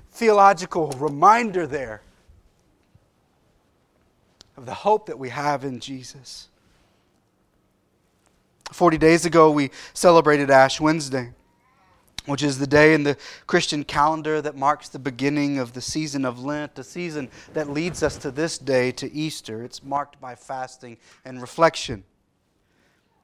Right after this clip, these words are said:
The centerpiece of, uh, the service that we had, it's the imposition of ashes. It's where the pastors and the elders, where they made the sign of the cross on the,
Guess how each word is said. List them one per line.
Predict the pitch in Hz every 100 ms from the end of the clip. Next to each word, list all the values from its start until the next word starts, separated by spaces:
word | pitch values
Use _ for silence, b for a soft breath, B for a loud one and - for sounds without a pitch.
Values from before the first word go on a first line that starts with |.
| _ -
The |
centerpiece | - 247 247 208 196 175
of, | 147 -
uh, | 165 165
the | 147
service | - 190 202 -
that | 165
we | 147
had, | 135 139 160 143
it's | 143 - - B B B
the | 147
imposition | 185 202 170 185 - 165
of | 143 147
ashes. | 160 170 165 143 127
It's | 127 160
where |
the | 143
pastors | - 143 151 - 151
and | 156
the | 151
elders, | 151 147 147 135 - b b b
where | 156
they | 151
made | 165 151
the |
sign | - 170 175 180
of |
the | 170
cross | - - 147 147 139 -
on |
the, | 139